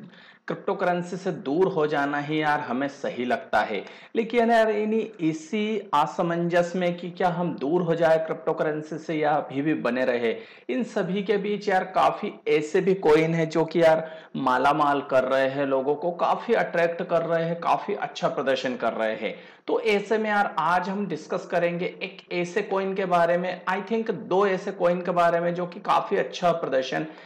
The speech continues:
यहाँ पर दोहरा रहे हैं और दोनों ही अल्ट कॉइन है। पहला coin है मेटा पे। काफ़ी वीडियो भी मैंने इसके ऊपर बनाए हैं और काफ़ी attract करने वाला ये coin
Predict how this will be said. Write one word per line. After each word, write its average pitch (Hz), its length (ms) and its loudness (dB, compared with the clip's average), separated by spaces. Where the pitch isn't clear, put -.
यहाँ 123 180 0
पर 156 140 0
दोहरा 120 460 2
रहे 113 160 2
हैं 120 60 2
और - 160 2
दोनों 202 400 0
ही 220 100 -2
अल्ट 156 240 0
कॉइन 127 340 -2
है। 117 140 -6
पहला 175 400 0
coin 196 340 -2
है 196 100 -2
मेटा 143 400 2
पे। 110 100 0
काफ़ी 196 320 2
वीडियो 226 320 4
भी 233 120 0
मैंने 214 280 -2
इसके 202 240 -4
ऊपर 196 220 -2
बनाए 165 420 0
हैं 180 100 0
और 190 240 -2
काफ़ी 220 580 -4
attract 170 500 -2
करने 165 400 0
वाला 165 280 2
ये 165 120 2
coin 160 600 -2